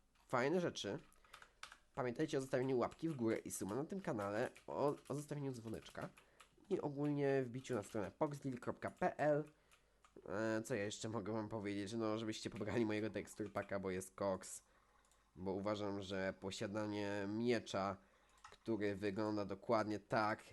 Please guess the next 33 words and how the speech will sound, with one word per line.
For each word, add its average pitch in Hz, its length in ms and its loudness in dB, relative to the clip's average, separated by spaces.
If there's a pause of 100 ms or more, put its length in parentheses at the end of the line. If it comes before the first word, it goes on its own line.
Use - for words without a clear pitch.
jako 98 260 -2
nederytowy 110 600 0
miecz, 113 460 0 (640)
jest 113 420 -4
po 120 60 -6
prostu 127 380 -4
przekoks, - 580 -4
tak? 98 220 -2
Przesztos. 92 500 -6
Dobra, 87 240 -2
w - 60 -16
każdym 143 260 -2
razie, 135 220 2 (400)
zostawcie - 440 -6
łapkę - 280 0
w 147 60 -6
górę, 117 260 -2
suba 139 220 -2
na 135 60 0
tym 139 140 -6
kanale. 156 460 0 (640)
No 170 80 2
i 180 60 8
ja 170 80 6
się 160 120 -2
z 139 40 -4
wami 123 260 2
żegnam. 127 600 4
Widzimy 98 440 -2
się 90 420 -2
w 117 60 -6
następnych 101 480 -4
materiałach. 95 720 0